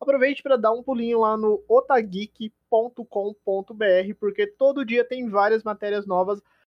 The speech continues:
aguardando por você lá. Inclusive, tem muito conteúdo de Euphoria.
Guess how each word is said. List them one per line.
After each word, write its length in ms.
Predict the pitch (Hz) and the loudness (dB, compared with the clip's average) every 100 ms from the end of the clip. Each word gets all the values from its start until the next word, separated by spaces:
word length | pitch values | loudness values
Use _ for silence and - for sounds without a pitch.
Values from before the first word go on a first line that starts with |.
| - | -4
aguardando 540 | 330 302 240 240 247 | 2 4 4 2 0
por 280 | 240 254 233 | 0 0 2
você 480 | 226 254 - 214 214 | 2 2 0 2 4
lá. 360 | 214 165 185 - | 4 4 4 0
Inclusive, 540 | 240 277 220 220 226 | -8 -4 -4 -4 -6
tem 100 | 233 | -8
muito 300 | 226 214 240 | -4 -4 -6
conteúdo 420 | 233 226 208 208 | -10 0 0 0
de 300 | 190 180 208 - | -6 -6 -6 -2
Euphoria. 720 | 196 233 _ 175 165 131 | 0 0 _ 0 2 0